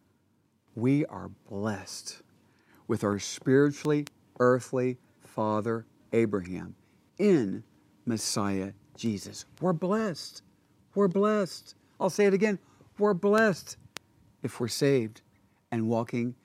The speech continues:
in the heavenly paradigm. Yeah? What kind of blessings? We'll see just after the break. And it's so important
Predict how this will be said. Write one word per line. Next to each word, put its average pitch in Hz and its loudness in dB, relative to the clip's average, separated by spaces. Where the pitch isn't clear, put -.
in 107 0
the 98 0
heavenly 104 -4
paradigm. 107 0
Yeah? 131 0
What 165 6
kind 196 2
of 185 -2
blessings? 180 0
We'll 139 4
see 135 4
just - 0
after 135 4
the 123 0
break. 110 0
And 135 4
it's 160 2
so 170 4
important 190 0